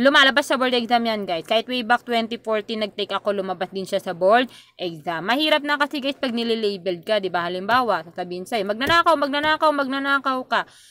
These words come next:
So, kung ano yung sinasabi mo sa isang tao, huwag kang magtaka kung magiging yun siya. Okay, yun yung mahirap, guys, kapag nadidikitan tayo ng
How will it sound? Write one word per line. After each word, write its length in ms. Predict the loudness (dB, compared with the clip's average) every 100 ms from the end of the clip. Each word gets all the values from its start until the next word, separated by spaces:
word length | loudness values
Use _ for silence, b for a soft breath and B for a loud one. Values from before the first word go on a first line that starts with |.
| b
So, 160 | -2
kung 160 | 2 2
ano 160 | 2 -2
yung 160 | -2
sinasabi 400 | 0 2 2 0
mo 160 | -4 -4
sa 80 | -4
isang 320 | -4 -6 0
tao, 320 | 2 2 0
huwag 80 | 0
kang 160 | -2
magtaka 400 | -2 -2 0 0
kung 160 | 0 0
magiging 480 | 0 -2 -4 -2 -2
yun 160 | -2
siya. 400 | -2 -4 -6 -6 -12 b b b b b -4
Okay, 160 | -2
yun 160 | 0 0
yung 160 | 0 0
mahirap, 480 | 0 2 2 0
guys, 240 | 0 -2 -2
kapag 400 | -4 0 -2 -2
nadidikitan 800 | -2 -2 0 -4 -6 -4 -4 -2
tayo 240 | 0 0
ng 160 | -2